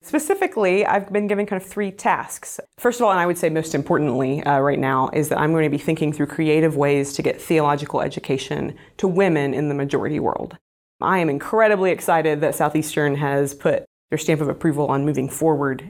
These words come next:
in this endeavor. What I recognize about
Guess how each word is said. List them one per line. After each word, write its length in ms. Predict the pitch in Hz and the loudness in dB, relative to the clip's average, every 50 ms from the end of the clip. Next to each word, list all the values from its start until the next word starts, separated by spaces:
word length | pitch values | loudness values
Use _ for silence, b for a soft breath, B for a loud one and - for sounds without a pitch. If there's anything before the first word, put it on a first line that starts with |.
| - - | -6 -2
in 200 | 170 156 156 156 | 0 0 2 2
this 180 | 160 156 - | 0 0 0
endeavor. 560 | 131 131 139 131 117 120 - 117 98 - - _ _ _ _ _ _ _ _ | -2 -2 -2 -2 -4 -4 -4 -4 -6 -6 -8 _ _ _ _ _ _ _ _
What 220 | - - 151 151 151 | -10 -4 -4 0 0
I 140 | 147 147 147 | 2 0 0
recognize 680 | 143 - - 170 165 160 - 165 156 151 139 139 139 143 | -2 -2 0 -2 -2 0 0 -2 0 0 0 0 0 0
about 320 | 139 143 143 127 - | 0 2 2 2 0